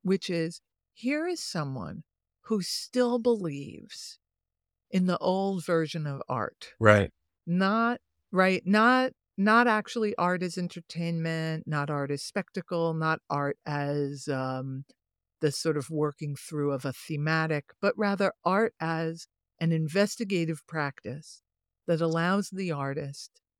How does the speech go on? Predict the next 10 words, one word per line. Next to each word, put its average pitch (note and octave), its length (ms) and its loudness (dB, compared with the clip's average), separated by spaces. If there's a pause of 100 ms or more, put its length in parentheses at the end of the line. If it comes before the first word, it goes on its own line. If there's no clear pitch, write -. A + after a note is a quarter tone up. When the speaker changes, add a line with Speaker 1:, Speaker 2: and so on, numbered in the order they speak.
(240)
Speaker 1:
to E3 560 0 (320)
understand E3+ 960 0
in E3 160 0
the D#3+ 60 -2
fullest G#3 520 -2
possible E3 540 -4
way D3+ 180 -8
that C#3+ 180 -10
she - 180 -8
can C#3+ 440 -8